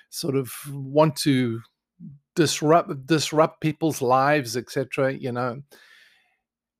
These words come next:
And I had no idea. In fact, I think if you go back to the January, the first, second, third, somewhere around there, I, in fact,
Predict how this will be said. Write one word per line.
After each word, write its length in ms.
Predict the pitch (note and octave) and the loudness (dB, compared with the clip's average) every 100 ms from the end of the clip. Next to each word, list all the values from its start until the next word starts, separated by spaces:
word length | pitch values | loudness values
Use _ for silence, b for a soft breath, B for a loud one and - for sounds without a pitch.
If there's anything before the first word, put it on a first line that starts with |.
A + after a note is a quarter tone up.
| _ _ _ | _ _ _
And 220 | F3+ F#3 E3+ | 4 6 6
I 100 | D#3+ | 6
had 240 | G3 D3 | 6 6
no 280 | F3 F#3 E3 | 8 8 8
idea. 640 | E3+ C3+ D#3+ D#3 B2 A2+ _ - | 6 2 2 2 2 -4 _ -6
In 140 | F3 | -4
fact, 320 | D#3 A3 A#3 F3 | 2 2 4 0
I 60 | |
think 320 | - G#3 F3+ - | 0 -2 -4 -14
if 300 | - F3 - | -6 -4 -4
you 80 | C#3 | 4
go 160 | D3+ | 4
back 340 | B2+ D3+ D#3+ - | 6 4 2 -2
to 240 | D3+ C#3 | 0 0
the 240 | B2 B2+ C3+ | -2 -6 -8
January, 720 | A2 D3+ D3+ D3+ C#3+ C3+ - _ _ _ _ _ | -2 0 0 -2 -2 -4 -10 _ _ _ _ _
the 140 | D3+ | -10
first, 340 | - E3+ E3 - | -2 0 2 2
second, 580 | E3+ - D#3+ D3 C#3 - | -2 -2 -4 -4 -6 -10
third, 480 | - - D3+ D3 | -10 0 2 2
somewhere 400 | C#3+ - D3 C#3+ | 0 -2 2 4
around 340 | C3+ C3+ C3+ C3+ | 6 6 6 6
there, 300 | C#3 C#3 - | 6 4 2
I, 160 | - D3+ | 0 0
in 120 | D#3+ | 0
fact, 360 | - D3+ C#3+ | 0 0 0